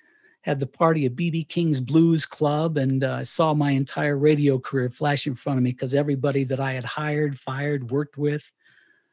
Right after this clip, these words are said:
uh, people who had record promoted me, and they were all there. And it really inspired me. And then the next morning, my friend informed me that the reason he had done that is because he was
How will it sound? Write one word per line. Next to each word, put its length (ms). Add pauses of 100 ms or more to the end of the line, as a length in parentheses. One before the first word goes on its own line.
(120)
uh, 220
people 300
who 60
had 100
record 300
promoted 480
me, 320
and 160 (560)
they 140
were 200
all 200
there. 460
And 300
it 140
really 840 (240)
inspired 840
me. 320 (180)
And 320
then 500
the 120
next 380
morning, 500 (920)
my 200
friend 260
informed 540
me 100
that 200
the 100
reason 320
he 100
had 160
done 240
that 180
is 120
because 400
he 100
was 480